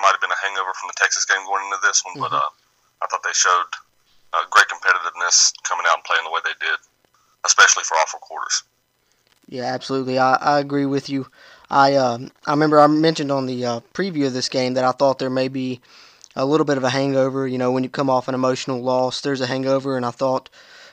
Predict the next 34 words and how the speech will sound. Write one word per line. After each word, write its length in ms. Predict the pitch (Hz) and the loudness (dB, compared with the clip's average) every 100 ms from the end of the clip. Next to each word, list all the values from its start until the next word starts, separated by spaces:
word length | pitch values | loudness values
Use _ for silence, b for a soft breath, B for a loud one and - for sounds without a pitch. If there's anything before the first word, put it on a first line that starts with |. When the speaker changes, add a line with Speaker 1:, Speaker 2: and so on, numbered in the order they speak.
| _ | _
Speaker 2:
uh, 160 | 127 | 2
the 120 | 127 123 | 2 2
same 260 | 147 135 | 2 2
coming 220 | 131 131 | 0 0
off 180 | 131 123 | 0 0
the 80 | 139 | -4
emotional 480 | 127 131 127 135 123 | -2 -2 -2 -4 -4
win 420 | 127 131 127 127 | -2 -2 -2 -4
and 220 | 127 127 | -6 -8
a 180 | 123 123 - | -8 -10 -6
close 240 | - 127 | -2 -2
game 240 | - 131 127 | -2 -2 -2
over, 220 | 127 123 _ | -4 -6 _
over 160 | 151 131 | -8 -6
Texas 420 | - 135 127 131 | 0 0 0 -4
in 120 | 127 | -6
a 20 | 120 | -4
big 240 | 135 131 | -6 -4
game. 380 | 135 123 123 127 B B B B B | -2 -2 -4 -8 B B B B B
There 120 | 135 | -2
may 280 | 131 131 131 | 0 2 0
be, 320 | 127 131 127 | 0 -2 -2
and, 200 | 123 113 - _ _ _ _ - - | -4 -8 -12 _ _ _ _ -20 -2
um, 380 | 151 135 127 120 b b | 2 2 0 -6 b b
maybe 180 | 196 196 | 0 4
there 140 | 156 | 4
was 260 | 135 143 135 | 6 6 6
early 300 | 143 131 127 | 0 0 0
on 280 | 127 127 127 | 0 0 0
as 120 | 120 | -4
West 160 | 135 | -6
Virginia, 300 | - 139 127 | -6 -6 -4
you 40 | 127 | -4
know, 240 | 123 123 | -4 -6